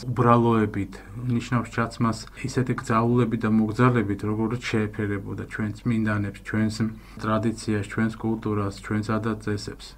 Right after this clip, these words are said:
თავიდანვე უნდა აღვიაროთ, რომ სამოსელი საერთოდ ეს არის პირდაპირ ნიშანი იმისა, რომ ადამიანი დაეცა. პირველი ადამიანი, ადამი და ევა,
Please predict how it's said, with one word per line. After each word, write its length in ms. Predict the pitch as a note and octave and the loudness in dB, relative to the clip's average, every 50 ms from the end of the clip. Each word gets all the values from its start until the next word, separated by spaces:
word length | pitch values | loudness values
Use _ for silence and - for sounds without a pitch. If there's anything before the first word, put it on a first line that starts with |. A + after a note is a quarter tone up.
| - - - | -20 -18 2
თავიდანვე 560 | - C#3+ D3 D#3+ D3+ D#3 D3+ D3 D3 C#3 C3+ C3 B2+ C3 B2+ | 4 6 6 6 6 4 4 4 4 4 4 4 4 2 4
უნდა 280 | B2+ B2+ B2 B2+ A#2+ A#2+ A#2 A#2 | 4 4 6 6 6 4 4 4
აღვიაროთ, 600 | A2 A2+ A#2 B2 A#2+ A#2+ A2 G2+ G2 F#2+ F#2 - | 2 2 4 4 4 4 4 2 0 -4 -4 -4
რომ 180 | - G#2 G#2 G2 G2 F2+ - - | -2 -2 0 0 -2 -4 -8 -12
სამოსელი 720 | - - - B2 B2+ D3+ D#3 - - - C3 G#2+ G2+ G#2 | -12 -2 0 2 4 4 4 2 2 0 0 0 0 -2
საერთოდ 520 | - - - G#2+ G#2 G2+ G#2 - - - - - - - | -4 -2 0 0 0 0 -2 -6 -12 -18 -20 -20 -18 -16
ეს 120 | - - - | -14 -4 -2
არის 300 | C3 C3+ C3+ C3+ C3+ - - - - - - - - - - - | 0 2 2 2 0 -2 -6 -10 -14 -18 -20 -20 -20 -20 -16 -4
პირდაპირ 520 | - C3 B2 B2+ C#3 C3 C3+ C3 C3 B2 B2 - - | -2 -2 0 2 2 2 6 6 6 6 4 2 0
ნიშანი 540 | A2+ G#2+ A2+ A2 - C3 A#2 G#2 F#2+ F#2+ F#2+ | 0 2 2 2 2 2 2 2 2 0 -2
იმისა, 420 | G2 G2+ G2+ F#2+ - - - A#2+ B2 B2+ B2 B2 - | -2 -2 -2 -4 -4 -2 0 2 2 2 0 -2 -4
რომ 160 | G#2+ A2 A2+ A2 - - | -4 -2 -2 -4 -6 -8
ადამიანი 680 | - G#2 G#2 G2+ G#2+ G#2 G2+ G2+ G2+ G2+ G#2 G#2+ A2+ A#2 A#2+ - - - - - - - - | -6 -4 -4 -2 -2 -2 0 0 0 0 0 2 2 0 0 -4 -8 -16 -20 -20 -20 -20 -6
დაეცა. 600 | - G#2+ G#2+ G#2 G2+ G2 - - - - - - - - - - | 0 2 2 2 2 -2 -6 -10 -12 -12 -12 -12 -14 -16 -18 -12
პირველი 520 | - - B2 A#2+ B2+ B2 A#2 A2 G#2+ G#2 G2 F#2+ - - - - - | -2 -2 2 4 6 4 6 6 4 2 2 0 -4 -12 -18 -12 -4
ადამიანი, 720 | - A2+ G#2 A#2 A#2 A2 G#2+ A2 A2 G#2+ G2+ G2 F#2 F2+ F#2 - - - | -2 0 2 2 2 2 4 4 4 4 4 2 0 -2 -4 -6 -6 -2
ადამი 420 | A#2+ A#2 A2 A2+ A2 G#2 G#2 G2+ F#2+ | -2 0 0 0 0 0 0 -2 -2
და 140 | - G2+ F#2 - - | -2 -4 -6 -6 -2
ევა, 340 | - C#3 C#3 B2+ A2+ G2+ | 2 4 4 6 4 2